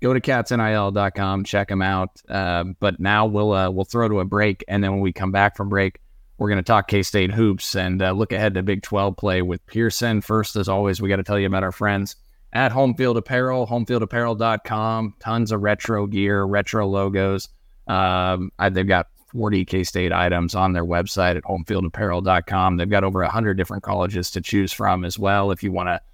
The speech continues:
you know, pick some random schools like D Y does on Three Mall and rocks Hawaii rainbow shirt, or Kent State, or whoever you wanna rock, Home Field Apparel has you covered.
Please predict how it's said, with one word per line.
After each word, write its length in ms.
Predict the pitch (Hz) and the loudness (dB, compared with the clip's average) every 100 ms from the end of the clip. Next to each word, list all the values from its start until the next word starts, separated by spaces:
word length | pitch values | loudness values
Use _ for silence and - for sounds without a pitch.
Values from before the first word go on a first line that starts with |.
| - - - | -20 -20 -8
you 100 | 104 | -2
know, 160 | 90 92 | 0 -2
pick 300 | - 98 - | -2 -4 -2
some 200 | 101 92 | -2 0
random 340 | 95 98 92 | 0 0 0
schools 400 | - 98 101 104 | -4 -2 0 0
like 220 | 95 87 | 0 -2
D 140 | 98 101 | 0 2
Y 240 | 101 98 | 2 2
does 280 | 98 101 101 | 2 0 0
on 160 | 98 98 | -2 0
Three 220 | 107 104 | 0 2
Mall 240 | 101 104 | 2 0
and 140 | 95 92 | 0 0
rocks 320 | 95 98 - | -2 -2 -6
Hawaii 420 | 98 92 98 92 | 0 2 2 2
rainbow 480 | 95 107 110 107 107 | 0 0 0 2 0
shirt, 380 | - 113 113 95 | 0 0 0 -2
or 80 | |
Kent 300 | 90 117 101 | -6 -6 -4
State, 420 | - 104 107 110 104 | -4 -2 0 0 0
or 180 | 95 - _ _ - | -4 -8 _ _ 0
whoever 260 | 151 170 | 2 4
you 120 | 160 | 4
wanna 140 | 151 139 | 4 2
rock, 360 | 120 98 - _ _ 120 | 0 -2 -6 _ _ -4
Home 160 | 120 | 0
Field 160 | 120 107 | 2 0
Apparel 400 | 92 110 104 101 | 0 0 2 2
has 240 | 110 104 | 2 2
you 100 | 104 | 0
covered. 440 | - 110 107 110 | 0 0 2 0